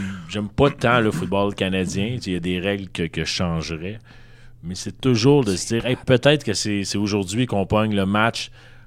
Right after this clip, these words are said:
qu'on perd vingt-quatre zéro, puis qu'on remonte ça à vingt-sept vingt-quatre. » Puis ça arrive des fois. C'est pas, rarement, mais les fois que ça arrive, là, le, le,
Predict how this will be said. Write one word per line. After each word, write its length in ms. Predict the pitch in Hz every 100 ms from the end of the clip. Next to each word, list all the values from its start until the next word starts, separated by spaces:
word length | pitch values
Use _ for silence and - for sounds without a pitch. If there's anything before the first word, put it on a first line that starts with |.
| - -
qu'on 200 | 101 95
perd 320 | 113 110 104
vingt-quatre 560 | 92 110 107 92 113 95
zéro, 400 | 98 92 107 117
puis 160 | -
qu'on 160 | - 90
remonte 320 | 87 101 98
ça 220 | - 117
à 40 | 98
vingt-sept 500 | 95 98 - 110 90
vingt-quatre. » 600 | 95 87 104 107 - - - - - - -
Puis 160 | - 90
ça 160 | 98
arrive 280 | 95 110 110
des 140 | 87 82
fois. 200 | 95 82
C'est 120 | -
pas, 120 | - -
rarement, 540 | 85 104 101 110 131
mais 140 | 101 87
les 180 | 98
fois 220 | 87 151 147
que 40 |
ça 120 | 113
arrive, 400 | 95 98 120 101
là, 140 | 90 95
le, 180 | 85
le, 140 | 82